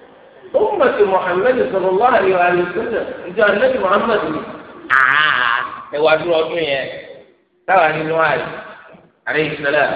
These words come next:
Àárín wọn ni. Àmọ́ ṣé ẹ̀ ń dáhùn fún Ànábì kan jẹ́ nínú àyè?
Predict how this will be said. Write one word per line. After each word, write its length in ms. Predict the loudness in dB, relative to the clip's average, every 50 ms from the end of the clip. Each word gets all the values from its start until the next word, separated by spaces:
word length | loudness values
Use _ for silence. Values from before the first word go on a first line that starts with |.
| -6 -8 -4
Àárín 340 | -2 -2 0 0 0 0 0
wọn 160 | 2 2 2
ni. 140 | 0 -2 -4 -8 -10 -12 -14 -16 -18 -20 -20 _ -20 _ _ _ _ _ _ _ _ _ _ _ _ _ _ _ _ _ _ _ _ _ _ _ _ _ _ _ _ -10
Àmọ́ 360 | -8 -8 -6 -6 -6 -6 -4 -4 -4 -4 -4 -6 -8 -10 -16 -20 -20 -20 -8
ṣé 140 | -6 -6 -6
ẹ̀ 180 | -4 -6 -6
ń 140 | -6 -6 -4
dáhùn 280 | 0 0 0 0 0 -4 -6 -8 -10 -10
fún 180 | -10 -8 -6
Ànábì 280 | -6 -4 -4 -4 -4 -4
kan 160 | -6 -8 -10
jẹ́ 200 | -8 -6 -6 -6
nínú 140 | -4 -4 -6
àyè? 280 | -6 -6 -8 -8 -8